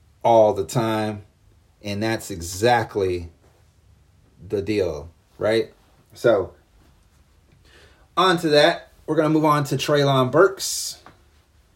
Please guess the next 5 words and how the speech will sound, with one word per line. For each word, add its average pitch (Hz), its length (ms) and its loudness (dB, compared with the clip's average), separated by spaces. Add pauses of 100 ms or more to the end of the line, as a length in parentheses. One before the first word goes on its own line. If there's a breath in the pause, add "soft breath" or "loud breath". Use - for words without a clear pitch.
(1200 soft breath)
and 120 100 -4
we're 113 120 2
gonna 113 120 -4
go 110 240 2
with, 104 480 0